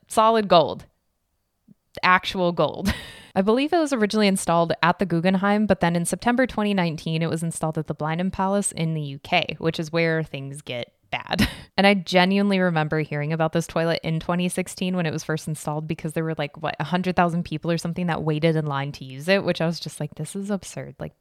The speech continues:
this is where we're at in <laughs> society." I guess also I'm reporting on it, so still dumb.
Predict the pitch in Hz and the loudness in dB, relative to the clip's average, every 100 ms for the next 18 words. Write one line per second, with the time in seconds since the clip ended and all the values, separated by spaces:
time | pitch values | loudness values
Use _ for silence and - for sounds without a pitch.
0 | _ 160 - 160 160 165 156 135 131 - | _ -10 -8 -6 -4 -4 -6 -8 -12 -12
1 | - 160 - 190 - 175 - - _ _ | -8 -6 -4 -4 -4 -8 -10 -20 _ _
2 | _ - - - - - 339 311 226 196 | _ -16 -12 -12 -10 -2 2 4 4 6
3 | 165 180 185 190 180 156 143 160 - 160 | 6 6 2 0 -2 -2 -4 -4 -4 -4
4 | 156 - - - 214 185 151 160 | -4 -10 -20 -4 0 2 0 -2